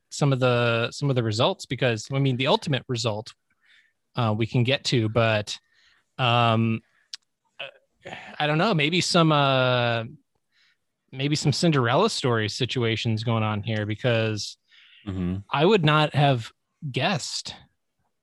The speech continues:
Speaker 1: that the winner would be what it was.
Speaker 2: Yeah. Uh, we also got several comments along the way of people, uh, suggesting that this reflects our age,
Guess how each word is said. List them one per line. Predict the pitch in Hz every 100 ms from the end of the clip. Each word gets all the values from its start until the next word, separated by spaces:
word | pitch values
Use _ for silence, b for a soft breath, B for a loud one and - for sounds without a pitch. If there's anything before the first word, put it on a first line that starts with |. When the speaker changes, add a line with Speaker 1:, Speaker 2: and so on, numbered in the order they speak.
| _ _ _ _
Speaker 1:
that | 123 113 -
the | 123
winner | 123 120
would | 117 110
be | 113
what | 110 101
it |
was. | 101 143 110 131 - - B B B B B B -
Speaker 2:
Yeah. | 113 95 80 _ _ _ _ _
Uh, | 131 117 110 107 104 - - _ _ 139 127 -
we | 147 143
also | 151 135
got | 113 107 - _ _ _
several | - 123 104
comments | 110 98 95 90
along | 98 95
the | 92
way | 95 92
of | -
people, | 98 - 92 90 90 - -
uh, | 107 90
suggesting | - 95 95 - 95
that | 90 85
this | 87 -
reflects | 107 - 98 -
our | 95 87
age, | 98 98 104 -